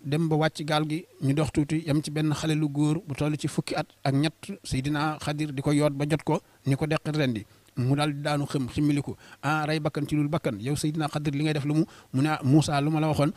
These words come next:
Mu ne, "Ah, baal ma, damaa fàtte." Ñu ànd demaat ba àgg ci benn dëkk, ñu ñaan waa dëkk ba ni, "Dañoo bëggoon ngeen dalal ñu." Waa dëkk ba bañ, "Dañoo bëgg ngeen may nu ndox ñu naan." Ñu bañ.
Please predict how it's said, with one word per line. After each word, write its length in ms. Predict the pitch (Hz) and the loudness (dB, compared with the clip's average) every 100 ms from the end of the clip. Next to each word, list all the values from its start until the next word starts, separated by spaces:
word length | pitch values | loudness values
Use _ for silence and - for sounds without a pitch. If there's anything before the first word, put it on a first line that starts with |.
| - | 0
Mu 80 | 165 | 0
ne, 60 | 156 | 2
"Ah, 100 | 131 | 2
baal 220 | 139 143 | 2 4
ma, 120 | 110 | 2
damaa 200 | 127 147 | 2 2
fàtte." 320 | 151 139 95 - - _ - | 2 -2 -4 -10 -18 _ 2
Ñu 140 | 160 | 4
ànd 120 | 196 170 | 6 4
demaat 240 | 170 175 - - | 2 0 -2 -10
ba 180 | 139 160 185 - - | 0 2 2 0 0
àgg 220 | 160 160 | 0 0
ci 60 | 160 | 0
benn 240 | 160 160 | 2 4
dëkk, 240 | 151 156 - | 2 -2 -2
ñu 80 | 135 | 2
ñaan 180 | 160 165 | 4 4
waa 140 | 156 | 2
dëkk 180 | 151 - | 0 -2
ba 80 | 151 | 0
ni, 80 | 156 | 2
"Dañoo 180 | 143 160 | 4 2
bëggoon 260 | 156 156 156 | 2 4 6
ngeen 140 | 156 147 | 6 6
dalal 260 | 151 156 | 6 8
ñu." 140 | 151 165 - | 6 4 2
Waa 120 | 147 | 2
dëkk 200 | 151 156 | 2 0
ba 120 | 143 | 0
bañ, 180 | 147 160 - - | 2 0 -2 -4
"Dañoo 160 | 120 147 | 2 4
bëgg 140 | 151 | 6
ngeen 180 | 151 156 | 4 6
may 140 | 151 156 | 6 6
nu 60 | |
ndox 140 | 151 143 | 4 4
ñu 100 | 147 | 4
naan." 240 | 147 156 | 6 6
Ñu 120 | 139 147 | 4 4
bañ. 180 | 156 | 2